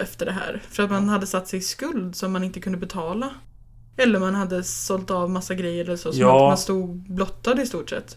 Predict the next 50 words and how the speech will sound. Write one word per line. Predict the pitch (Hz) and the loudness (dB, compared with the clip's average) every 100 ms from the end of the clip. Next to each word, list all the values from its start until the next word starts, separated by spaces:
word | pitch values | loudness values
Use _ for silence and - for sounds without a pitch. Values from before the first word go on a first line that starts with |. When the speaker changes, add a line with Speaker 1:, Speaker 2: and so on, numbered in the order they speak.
| - | -8
Speaker 2:
Och | 135 | -2
det | 131 | 2
Speaker 1:
Och | |
Speaker 2:
var | 208 | 8
Speaker 1:
det | 208 | 8
kunde | 202 220 | 8 6
man | 233 | 8
aldrig | 226 190 | 8 4
köpa | - 180 185 | -2 -2 -2
tillbaka. | 190 175 160 - 131 | 0 -2 -4 -2 2
Speaker 2:
Nej, | 135 139 139 143 - | 4 4 4 0 -6
och | 131 127 | -4 -2
det | |
var | 123 120 | 4 6
ju | 135 | 6
även | 147 123 120 | 6 4 2
under | 117 117 | 0 0
de | 120 113 | 0 2
åren | 110 110 | 2 0
så | 110 113 | -2 -2
var | 110 | 0
det | 117 | 0
ju | 139 | 0
mycket | 131 120 | -2 -6
personliga | - 120 110 | -6 -4 -4
konkurser | 104 113 107 107 - 117 | -4 -6 -4 -8 -8 -10
och | 110 | -10
sånt. | - 113 - - - - | -12 -12 -16 -20 -20 0
Speaker 1:
Mm. | 226 220 196 196 - - - - - - - - - - - | 6 6 6 0 -4 -14 -20 -20 -20 -20 -20 -20 -20 -6 6
Men | 240 | 10
jag | |
har, | 262 254 240 - - | 10 8 4 -4 4
jag | 240 | 8
har | 277 | 10
lite | 269 254 - 220 208 | 8 6 8 8 8
dödssiffror | 202 226 - - - 208 208 - 208 - 247 294 | 6 2 -2 -6 0 0 0 -4 -4 -4 2 4
och | 240 | 6
så | 175 | 8
Speaker 2:
Ja, | |
Speaker 1:
också, | 156 170 | 10 10
om | 185 | 10
Speaker 2:
det | |
är | 185 | 8
Speaker 1:
det | |
Speaker 2:
ju | 196 | 12
Speaker 1:
är | |
något | 170 | 12
Speaker 2:
väldigt | 131 101 | 12 8
Speaker 1:
som | 104 | 4
Speaker 2:
intressant. | 107 120 - - 101 123 185 - - - | 4 2 2 4 6 6 4 0 -8 -8